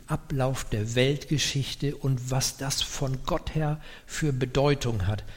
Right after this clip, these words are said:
das wurde ihm geschenkt. Bis dahin, dass er dann schon den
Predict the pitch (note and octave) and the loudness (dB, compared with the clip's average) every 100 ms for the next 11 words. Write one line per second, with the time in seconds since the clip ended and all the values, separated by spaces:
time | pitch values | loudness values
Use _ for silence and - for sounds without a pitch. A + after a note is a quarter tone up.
0 | - - - - B2+ A2 C3 C3 C#3 C3+ | -16 -20 -20 -6 -2 -2 -2 2 2 2
1 | - B2 B2 B2+ - A2+ G#2 F2 - - | 0 -2 0 0 0 0 -2 -4 -8 -10
2 | - - - - - - - - E3+ - | -20 -20 -20 -20 -20 -20 -20 2 6 6
3 | - D3 C#3+ C#3 C3+ B2+ - B2+ B2 A#2+ | 8 10 12 12 12 8 8 6 6 6
4 | A2 - - - - A#2+ A2+ - A#2+ A#2+ | 2 -4 -16 -8 -2 0 2 2 2 4
5 | A#2+ A#2 | 4 2